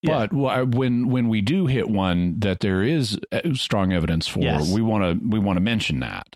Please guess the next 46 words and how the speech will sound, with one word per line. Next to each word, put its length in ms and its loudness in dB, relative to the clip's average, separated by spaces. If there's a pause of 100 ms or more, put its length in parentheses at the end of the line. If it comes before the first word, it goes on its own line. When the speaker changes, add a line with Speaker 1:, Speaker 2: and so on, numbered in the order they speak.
(120)
Speaker 1:
Exactly. 540 0
Speaker 2:
And 80 -2
we, 120 0
and 160 0
we've 480 0
devoted 480 0
multiple 440 -2
episodes 500 -4
to 80 -4
that. 380 -4 (320)
Speaker 1:
And 100 -2
I 60 0
think 180 0
Lucid 260 0
Locomotive 440 0
is 120 -2
right. 180 0
When 220 0
Jimmy 340 0
<laughs> 100 -4
is 120 0
suspicious, 680 -2 (280)
listen. 460 -2 (360)
<laughs> 340 -2
All 180 0
right. 180 -2
Speaker 2:
<laughs> 540 0 (380)
Speaker 1:
Then 140 0
our 120 0
next 340 -2
one 280 0
is, 500 0
uh, 140 -2
Sarah 500 -2
on 460 0
Patreon, 580 0
who 80 2
says, 320 0
"I 160 0
very 220 0
much 240 0
enjoyed 360 0
the 80 0
Georgia 380 0
Guidestones 640 0
episodes. 560 -2